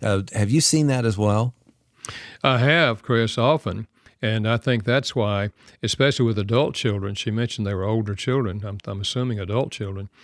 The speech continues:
Speaker 2: uh, i-, it's always better that they have the full picture from both sides, uh, and hear the f-, full story. Then they are more likely to make a wise decision on how they treat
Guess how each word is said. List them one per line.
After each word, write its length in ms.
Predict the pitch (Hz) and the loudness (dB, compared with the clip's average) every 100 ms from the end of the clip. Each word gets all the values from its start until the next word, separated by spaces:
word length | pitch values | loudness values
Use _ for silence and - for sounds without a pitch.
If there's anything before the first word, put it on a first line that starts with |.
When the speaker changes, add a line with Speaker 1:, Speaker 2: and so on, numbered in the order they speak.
| - - - - | -20 -20 -18 -4
Speaker 2:
uh, 280 | 101 101 98 - _ _ - | -2 -2 -4 -8 _ _ -12
i-, 80 | - - | -10 -6
it's 220 | 110 - | -4 0
always 340 | 123 175 120 | 2 2 0
better 440 | 107 113 151 107 98 _ 147 | 0 0 2 0 -4 _ -10
that 280 | 120 104 | -6 -2
they 140 | 123 120 | 0 2
have 240 | 123 117 | 2 0
the 80 | 120 | -2
full 240 | - 117 | 0 0
picture 520 | 104 117 147 - - - _ - | 2 0 0 -4 -10 -12 _ -4
from 160 | 117 | -2
both 280 | 110 123 180 | 2 2 2
sides, 600 | - 101 87 87 110 - 214 | 0 0 -2 -8 -8 -10 -8
uh, 200 | - 95 | -8 -6
and 240 | 110 107 101 | -6 -4 0
hear 240 | 120 123 | 2 2
the 100 | 110 | 0
f-, 120 | - - | -6 -8
full 240 | 120 110 | -4 -4
story. 480 | 101 - 170 151 85 - - - - - | -2 0 0 0 -4 -12 -20 -20 -16 -10
Then 800 | 101 110 151 208 127 101 110 123 | -4 0 2 4 2 0 -6 -8
they 600 | 214 117 104 113 135 180 | -10 -8 -4 0 2 2
are 120 | 127 | 2
more 260 | 110 110 104 | 2 0 2
likely 440 | 104 135 - 117 | 0 0 -2 -4
to 120 | 107 107 | -2 -4
make 300 | 101 107 107 | -2 -4 -4
a 60 | |
wise 360 | 104 107 117 110 | -4 -2 -2 -2
decision 540 | 101 - 127 175 123 | -4 -2 0 0 -2
on 120 | 104 | -4
how 200 | 95 113 | -2 0
they 160 | 117 127 | 2 0
treat 540 | - 156 214 - - | 0 0 0 -2 -8